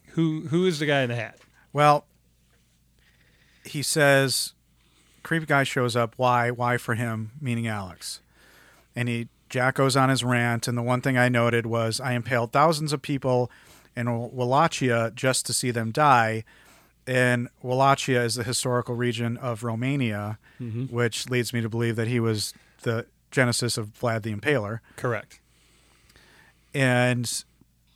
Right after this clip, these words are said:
Speaker 2: he mentioned something about forget God, or about if there was a God.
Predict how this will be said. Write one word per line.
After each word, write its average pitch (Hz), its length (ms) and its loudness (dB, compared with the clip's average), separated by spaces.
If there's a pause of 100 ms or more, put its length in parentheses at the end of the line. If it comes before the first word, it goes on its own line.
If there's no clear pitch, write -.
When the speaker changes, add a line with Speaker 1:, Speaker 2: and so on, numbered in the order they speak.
(440)
Speaker 2:
he 139 220 -4
mentioned 185 360 0
something 170 320 -2
about 120 460 4 (760)
forget 185 440 0
God, 139 540 6 (100)
or 135 140 -10
about 139 320 0 (140)
if 139 240 -6
there 139 140 4
was 175 220 2
a 170 60 -2
God. 127 600 4